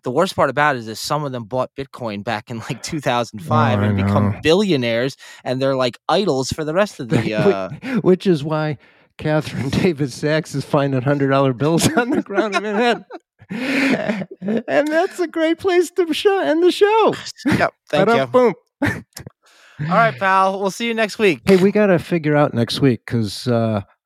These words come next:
Speaker 2: I'm heading, uh, I'm heading west.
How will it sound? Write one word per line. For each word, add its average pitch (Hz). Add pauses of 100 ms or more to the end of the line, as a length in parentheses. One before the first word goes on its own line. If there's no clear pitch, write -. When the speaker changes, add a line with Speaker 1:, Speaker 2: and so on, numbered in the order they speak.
(480)
Speaker 2:
I'm 123
heading, 117
uh, 104 (100)
I'm 113
heading 110
west. -